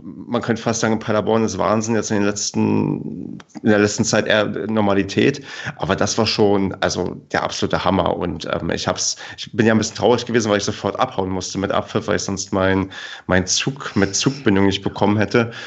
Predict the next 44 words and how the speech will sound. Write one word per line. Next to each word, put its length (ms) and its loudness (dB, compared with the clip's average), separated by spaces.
aber 220 0
es 120 -4
war 140 2
halt 160 2
schon 200 -2
so, 100 -2
gehört 260 -2
zu 240 -8
den 420 -2
denkwürdigsten 880 2
Heimspielen, 480 0
die 60 -4
ich, 60 -8
glaub 140 -4
ich, 160 -6
bisher 460 0
gesehen 360 2
habe. 240 0
Also 200 0
vom 260 -4
Spielverlauf 680 2
und 420 -2
wie 220 0
ich 260 -2
am 120 0
Ende 240 4
halt 200 0
mit 120 -2
allen 240 2
um 80 0
mich 100 -6
herum 300 -2
ausgerastet 760 -2
bin. 240 0
Ich 120 -2
hab, 240 -6
ein, 460 0
ein 240 2
Freund 340 2
von 160 2
mir 140 2
hat 160 -2
mir 180 2
ein, 400 -2